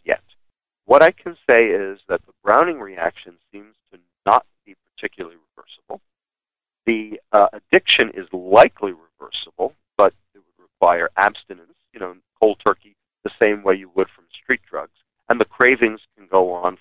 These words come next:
for months and possibly even years. And then the liver fat part, if the, um, if you've stopped consuming sugar, the liver fat will go down, and that's good, unless scarring has already occurred, in which case then you have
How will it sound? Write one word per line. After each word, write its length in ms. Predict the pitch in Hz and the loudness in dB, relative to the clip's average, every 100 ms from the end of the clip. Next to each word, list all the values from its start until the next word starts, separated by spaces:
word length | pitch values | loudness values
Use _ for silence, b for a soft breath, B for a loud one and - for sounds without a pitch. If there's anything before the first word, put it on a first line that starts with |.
| _ | _
for 80 | _ _ | _ _
months 260 | 95 135 _ | -2 -2 _
and 100 | 90 _ | -20 _
possibly 480 | 107 113 104 90 90 _ | -2 -2 -8 -12 _ _
even 100 | _ _ _ | _ _ _
years. 440 | 87 65 80 - _ _ _ _ _ - | -20 _ _ -20 _ _ _ _ _ -2
And 120 | 147 | 2
then 160 | 170 156 | 2 2
the 140 | 113 | 0
liver 320 | 107 214 277 - | 4 6 6 2
fat 260 | - 107 - _ - | 4 4 2 _ 0
part, 240 | - 87 _ _ _ _ _ _ - | 0 0 _ _ _ _ _ _ 2
if 140 | 175 - _ _ | 2 0 _ _
the, 240 | 127 113 113 _ - | -10 -10 -20 _ 0
um, 340 | 107 104 104 _ 135 | 2 2 -2 _ 0
if 120 | - _ | 0 _
you've 200 | 123 110 - | -20 _ -16
stopped 360 | - 143 185 _ _ - | 0 2 2 _ _ -12
consuming 400 | 123 135 117 107 | -8 -6 -6 -6
sugar, 320 | - 131 101 | -4 -2 -4
the 160 | 90 95 | -6 -2
liver 240 | 165 165 - | 0 0 0
fat 200 | 120 110 - - | 2 2 -2 0
will 160 | 151 | 0
go 180 | - 120 | 2 -2
down, 460 | - 123 104 62 _ _ _ | 0 0 0 -6 _ _ _
and 100 | 98 | -6
that's 200 | 101 - _ | -6 -6 _
good, 200 | 117 87 _ _ _ 110 | 0 0 _ _ _ -4
unless 320 | 113 127 139 _ _ _ - | 2 2 2 _ _ _ -8
scarring 460 | - 113 117 120 110 | 0 4 4 0 -6
has 100 | 92 | -8
already 380 | 95 95 95 87 | -8 -6 -8 -12
occurred, 420 | _ _ 95 78 | _ _ 0 0
in 380 | - _ _ _ | -8 _ _ _
which 140 | 101 - | -18 -6
case 140 | 98 90 | -6 -6
then 140 | 92 92 | -12 -20
you 60 | |
have 120 | 90 | -12